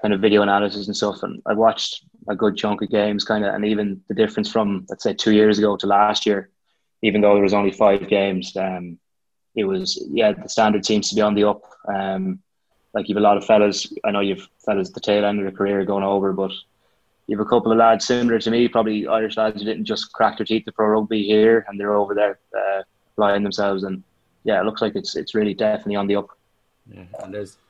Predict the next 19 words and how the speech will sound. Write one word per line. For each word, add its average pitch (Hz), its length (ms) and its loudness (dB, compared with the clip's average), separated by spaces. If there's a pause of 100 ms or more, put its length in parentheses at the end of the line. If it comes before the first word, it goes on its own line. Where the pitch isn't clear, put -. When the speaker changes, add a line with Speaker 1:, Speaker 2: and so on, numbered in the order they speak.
(100)
Speaker 2:
like, 95 240 -10 (200)
the - 60 -20
Giltinis 120 580 -4
are 107 120 0
obviously 98 520 -2
a 120 80 -8
new 113 220 -4
team 113 280 -2
into 120 220 -4
the 120 140 -2
M 113 140 -4
L 110 160 -2
R, 107 200 -2
so 95 100 -14
the 101 100 -6
M 104 100 -4
L 104 100 -4
R 107 120 0
has 104 180 -8